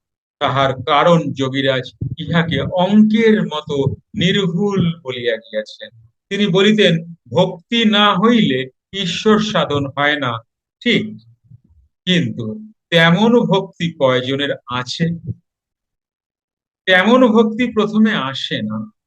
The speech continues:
অতএব যাহাদের ভক্তির অভাব আছে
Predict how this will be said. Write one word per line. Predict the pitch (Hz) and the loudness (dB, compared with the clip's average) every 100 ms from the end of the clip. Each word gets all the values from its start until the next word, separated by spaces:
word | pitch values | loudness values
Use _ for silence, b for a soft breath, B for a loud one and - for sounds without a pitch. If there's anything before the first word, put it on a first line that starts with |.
| _ _ _ _ _ _ _ _ | _ _ _ _ _ _ _ _
অতএব | 143 151 190 147 127 - - | -4 -2 0 0 -2 -10 -12
যাহাদের | 143 165 165 185 196 131 | -2 0 0 0 0 -2
ভক্তির | 120 160 160 208 220 | 0 0 0 -4 -4
অভাব | 214 143 120 139 247 | -4 -6 -2 2 4
আছে | 202 127 - 113 113 | 4 0 -4 -12 -14